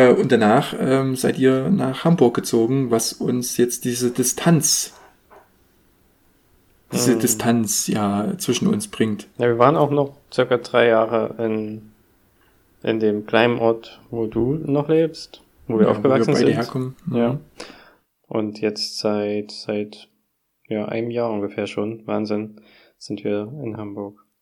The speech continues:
Speaker 1: Sag uns doch mal, warum wir das hier überhaupt machen, abgesehen von der Distanz und der wenigen Kommunikation, die wir in letzter Zeit miteinander betreiben.
Speaker 2: Ja, ich glaube, du hast es aber schon vorweggenommen ganz am Anfang. Und zwar hast du erwähnt, äh, viele Podcasts über Väter.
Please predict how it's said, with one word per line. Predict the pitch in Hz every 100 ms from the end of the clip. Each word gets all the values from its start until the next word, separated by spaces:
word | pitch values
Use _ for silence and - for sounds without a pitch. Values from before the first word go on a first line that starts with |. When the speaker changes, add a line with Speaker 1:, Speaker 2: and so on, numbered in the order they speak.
| _ _ _
Speaker 1:
Sag | 165 175
uns | 147 -
doch | 135
mal, | 135 131 117
warum | 117 156
wir | 135
das | 120 -
hier | 117
überhaupt | - 113 113 -
machen, | 123 127 104 -
abgesehen | - 131 120 113 110
von | -
der | -
Distanz | - - - 123 139 -
und | - 110 101
der | 113 107
wenigen | 120 127 -
Kommunikation, | - 123 117 113 - 131 131
die | 113 104
wir | 104
in |
letzter | - 120 117
Zeit | - 113
miteinander | 113 104 123
betreiben. | - - 139 143 147 170 202 - - _ _ _
Speaker 2:
Ja, | 131 110 - -
ich | 143 135
glaube, | - 139 165
du | 117 117
hast | -
es | 123
aber | 117
schon | 113 120
vorweggenommen | 117 117 131 147 110
ganz | 113 113
am | 113
Anfang. | 113 113 117 117 127 -
Und | 117
zwar | 113 117 117
hast | 120 -
du | 113 117
erwähnt, | 120 117 117 113 113 -
äh, | 110
viele | - 127
Podcasts | 113 120 - 123 -
über | 135 -
Väter. | - 143 143 - -